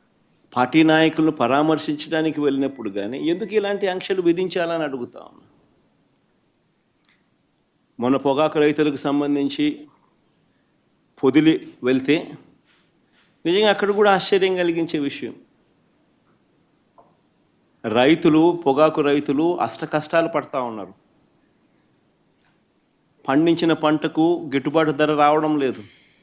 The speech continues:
అలాంటి నేపథ్యంలో ఇద్దరు ఆత్మహత్యలు జరిగాయి పరుచూరు, కొండేపిలో. ఇలాంటి నే-, నే-, ఇలాంటి పరిస్థితుల మధ్య,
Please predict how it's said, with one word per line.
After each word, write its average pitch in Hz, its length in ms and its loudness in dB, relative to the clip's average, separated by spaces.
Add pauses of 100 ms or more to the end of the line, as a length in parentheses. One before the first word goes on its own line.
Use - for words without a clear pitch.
(1200)
అలాంటి 139 360 2
నేపథ్యంలో 143 1000 2 (880)
ఇద్దరు 135 260 4
ఆత్మహత్యలు 170 640 2
జరిగాయి 135 540 -2 (880)
పరుచూరు, 139 400 0
కొండేపిలో. 135 600 -2 (1800)
ఇలాంటి 151 580 4
నే-, 143 240 2
నే-, 135 220 -2
ఇలాంటి 147 440 2
పరిస్థితుల 160 600 -2
మధ్య, 131 500 -2